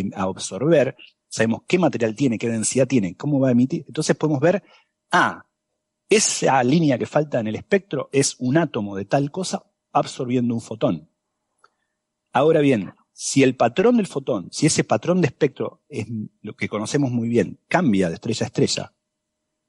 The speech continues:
entonces podemos decir, ah, ¿qué es la, el dato físico que, cuando hago el cálculo, que controla el, el absorci-, la línea de absorción de ese color en, por parte de un átomo?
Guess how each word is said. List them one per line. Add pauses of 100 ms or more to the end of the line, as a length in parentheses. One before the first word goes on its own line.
(460)
entonces
podemos
decir,
ah, (240)
¿qué
es
la,
el
dato
físico
que,
cuando
hago
el
cálculo,
que
controla
el, (300)
el
absorci-,
la
línea
de
absorción (640)
de
ese
color
en,
por
parte
de
un
átomo?